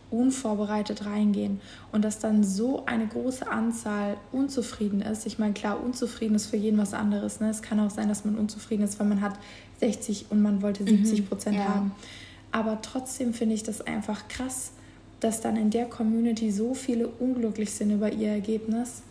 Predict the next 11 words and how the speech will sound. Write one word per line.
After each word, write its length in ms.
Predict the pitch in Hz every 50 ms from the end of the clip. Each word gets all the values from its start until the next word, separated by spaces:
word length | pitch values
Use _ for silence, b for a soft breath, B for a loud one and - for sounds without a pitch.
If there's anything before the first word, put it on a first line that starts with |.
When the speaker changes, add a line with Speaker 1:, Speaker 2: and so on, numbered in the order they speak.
| B B B B B B B - -
Speaker 1:
Ähm, 540 | 214 214 214 214 214 214 214 214 214 214 214 - - - - - - - -
ja, 100 | 214 214 214
das 140 | 214 - -
fand 200 | 226 220 220 208
ich 100 | - 233
irgendwie 300 | 247 247 240 233 233 233
traurig 540 | - - 226 233 240 240 233 214 214 -
zu 140 | - - 220
sehen, 300 | 202 214 233 233 226 214
ehrlicherweise. 920 | 214 220 214 208 214 202 - 220 214 214 214 220 220 220 220 226 233 240 240 B B B B B B B B B B B B B B B B B B - - B B B B B B B B -
Aber 320 | 226 220 226 226 233 233